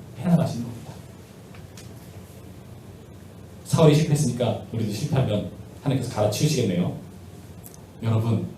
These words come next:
다행히도 하나님께서 그렇게 하진 않으십니다. 예수님께서 우리 가운데 오셨고, 그래서 성령께서 우리와 함께 하시기 때문에 우리 가운데 우리를 포기하고 버리지 않고 계속해서 영원토록 계속 잔소리하는 엄마처럼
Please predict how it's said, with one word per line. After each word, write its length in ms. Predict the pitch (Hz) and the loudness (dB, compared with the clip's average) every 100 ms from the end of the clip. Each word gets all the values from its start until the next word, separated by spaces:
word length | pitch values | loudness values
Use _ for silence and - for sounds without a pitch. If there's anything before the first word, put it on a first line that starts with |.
| - - - - | -14 -16 -18 -8
다행히도 360 | - 113 107 113 | 2 4 4 2
하나님께서 320 | 120 - - | 0 0 -4
그렇게 180 | 104 104 | -4 -2
하진 340 | 95 98 151 - - - | 0 0 0 -2 -8 -4
않으십니다. 460 | 90 87 - - - - - - - - - - - - - - - | 0 0 -2 -10 -14 -16 -18 -16 -16 -18 -18 -18 -18 -18 -18 -16 0
예수님께서 760 | 110 123 123 113 - - 110 - - - | 8 8 8 4 2 2 0 0 -6 -4
우리 120 | 107 | -2
가운데 220 | 104 101 | 0 -2
오셨고, 520 | - - - - - - - - - - | -2 -4 -2 -2 -2 -4 -12 -18 -18 6
그래서 200 | 127 - | 8 10
성령께서 280 | 165 156 135 | 8 8 8
우리와 240 | 113 107 | 6 4
함께 220 | 104 202 196 | 4 6 8
하시기 280 | - - | 6 2
때문에 500 | - 101 95 - 147 - - - - - - 113 | 2 2 4 4 4 -2 -12 -16 -16 -16 -8 0
우리 140 | 113 | 0
가운데 520 | 104 98 95 120 - - - - 98 | 2 0 2 0 0 -10 -16 -12 -6
우리를 300 | 104 104 - - | -4 -2 -4 -2
포기하고 480 | - - 131 127 - | 0 2 4 2 0
버리지 360 | - 123 131 104 | 2 4 4 2
않고 300 | 95 - - - - - - | -2 -8 -12 -14 -16 -18 -6
계속해서 520 | - - - - 104 | 0 2 0 -2 -2
영원토록 580 | 95 107 - - - - - - - - - - | 2 2 2 2 0 -4 -12 -18 -18 -18 -18 -16
계속 460 | - 196 208 190 - | -6 2 8 8 10
잔소리하는 420 | 131 131 - 101 | 8 10 8 8
엄마처럼 380 | 101 101 - | 4 2 -2